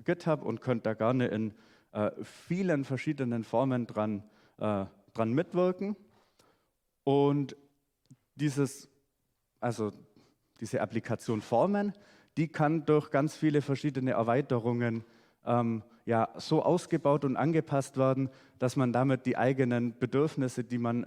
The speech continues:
in der eigenen I-T-Infrastruktur hat, ähm, abdecken kann. Das erste Plugin ist nämlich schon mal Catello. Catello ist optional, das heißt, wenn ich den Anwendungsfall habe, dass ich nur Systeme provisionieren möchte, die aber nicht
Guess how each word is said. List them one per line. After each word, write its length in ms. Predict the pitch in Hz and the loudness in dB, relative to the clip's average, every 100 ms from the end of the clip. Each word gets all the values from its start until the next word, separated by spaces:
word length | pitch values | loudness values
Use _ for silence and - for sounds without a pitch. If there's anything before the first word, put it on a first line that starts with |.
| - | -4
in 140 | 113 | -2
der 180 | 110 - | 0 2
eigenen 380 | 131 147 135 131 | 0 2 0 0
I-T-Infrastruktur 1160 | 113 - 131 123 123 120 113 - 113 - 117 | -4 -2 0 0 0 -4 -4 -6 -6 -2 -2
hat, 220 | 110 110 - - _ - | -2 -6 -10 -20 _ -4
ähm, 240 | 107 107 - | -2 0 -2
abdecken 520 | 127 - 104 104 90 | -4 0 -2 -2 -6
kann. 320 | 104 110 147 - _ _ _ _ - _ - | -4 -2 -4 -8 _ _ _ _ -20 _ -4
Das 180 | 123 - | -2 0
erste 300 | 131 - 151 | 0 0 -4
Plugin 380 | - 131 165 | -2 -2 0
ist 160 | 123 120 | -2 -2
nämlich 300 | 139 127 131 | -2 0 -2
schon 160 | - 123 | -4 -2
mal 120 | 127 | -2
Catello. 560 | - 123 117 82 80 - _ _ _ _ _ - | -4 -4 -4 -4 -6 -12 _ _ _ _ _ -10
Catello 400 | 123 - 139 147 | -6 -2 0 0
ist 240 | 110 - - | -2 -6 -4
optional, 720 | 135 - - 175 165 170 185 - - _ | -4 -4 -4 0 2 2 0 -6 -20 _
das 160 | 120 - | -4 0
heißt, 200 | 135 - | 0 2
wenn 140 | 135 | 2
ich 120 | 131 | 2
den 140 | 131 117 | 0 -2
Anwendungsfall 760 | 117 165 160 147 143 - 131 | 0 2 2 0 0 0 0
habe, 180 | 131 123 - - - | 0 -4 -8 -20 -4
dass 180 | 160 139 | -2 -2
ich 120 | 127 | 0
nur 140 | 147 | 0
Systeme 460 | 143 135 147 147 127 | 0 -2 0 2 0
provisionieren 840 | - 143 139 127 123 120 160 190 | 0 -2 0 0 -2 0 0 0
möchte, 420 | 180 180 - 196 190 - - - | 0 -2 -2 -4 -4 -8 -20 -2
die 180 | 147 - | 0 2
aber 260 | 123 127 | 2 2
nicht 400 | 120 131 - - | 2 0 -2 -12